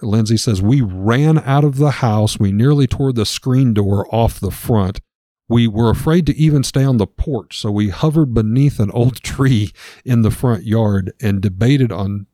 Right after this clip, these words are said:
trying to sleep in the barn or where else we're going to sleep."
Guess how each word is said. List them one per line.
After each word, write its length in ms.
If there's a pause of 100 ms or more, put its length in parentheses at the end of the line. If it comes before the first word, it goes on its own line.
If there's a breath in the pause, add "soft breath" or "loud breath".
trying 380
to 100
sleep 340
in 100
the 60
barn 640
or 320
where 220
else 200
we're 140
going 240
to 100
sleep." 320